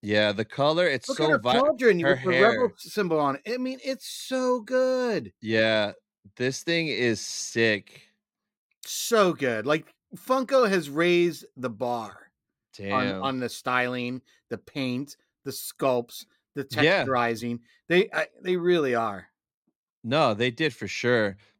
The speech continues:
Speaker 1: But, um, I pre-ordered this as well. I, and, like, just like you, I'm, I'm done pre-ordering, but I'm just scared that Rex might have hype 'cause knowing that
Speaker 2: Yeah.
Speaker 1: the other Rex is, like, five hundred, I, like, is this one gonna sell out and are people gonna go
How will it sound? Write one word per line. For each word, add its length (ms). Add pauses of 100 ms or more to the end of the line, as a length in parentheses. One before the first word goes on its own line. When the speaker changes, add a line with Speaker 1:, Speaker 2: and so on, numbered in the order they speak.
(120)
Speaker 1:
But, 220
um, 280
I 160
pre-ordered 460
this 240
as 260
well. 340
I, 340
and, 200
like, 200
just 200
like 220
you, 140
I'm, 200
I'm 180
done 220
pre-ordering, 640 (420)
but 280 (100)
I'm 320
just 380
scared 580
that 300 (300)
Rex 360
might 180
have 300
hype 380
'cause 200
knowing 440
that 260 (140)
Speaker 2:
Yeah. 200
Speaker 1:
the 40
other 180
Rex 260
is, 140
like, 140
five 320
hundred, 400 (160)
I, 260
like, 240 (400)
is 140
this 180
one 160
gonna 200
sell 320
out 180
and 100
are 80
people 320
gonna 220
go 160